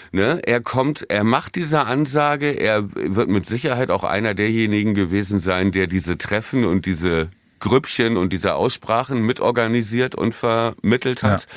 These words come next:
Speaker 2: Ja.
Speaker 1: Ja, ähm, und dann sitzt er aber trotzdem auf der Bank,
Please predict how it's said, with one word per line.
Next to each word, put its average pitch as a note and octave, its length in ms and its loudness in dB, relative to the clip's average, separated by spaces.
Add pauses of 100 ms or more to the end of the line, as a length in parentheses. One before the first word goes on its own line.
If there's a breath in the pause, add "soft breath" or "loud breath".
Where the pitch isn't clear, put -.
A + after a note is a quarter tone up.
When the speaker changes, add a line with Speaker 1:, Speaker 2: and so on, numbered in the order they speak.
(340 loud breath)
Speaker 2:
Ja. F#2+ 60 0
Speaker 1:
Ja, F#2 200 0 (320 loud breath)
ähm, A2+ 400 4
und A2 240 2
dann A2 320 2 (240)
sitzt C#3+ 340 -2
er C#3 80 4
aber B2 120 -2
trotzdem E3 440 -2
auf C#3 160 0
der C#3 140 0
Bank, G#2+ 420 0